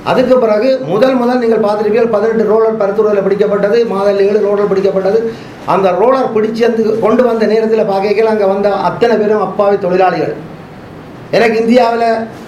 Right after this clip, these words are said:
கொஞ்ச காலம் தொடர்பு இருந்தாலும் அங்க இருக்கிற முதலாளிகள் யார் யார்,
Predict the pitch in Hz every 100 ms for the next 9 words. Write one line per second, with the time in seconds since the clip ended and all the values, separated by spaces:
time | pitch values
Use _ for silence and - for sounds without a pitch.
0 | - - - 180 185 214 220 208 214 185
1 | 185 208 240 226 226 214 214 254 285 196
2 | 214 208 - - 170 226 220 190 185 226
3 | 226 220 214 202 208 233 233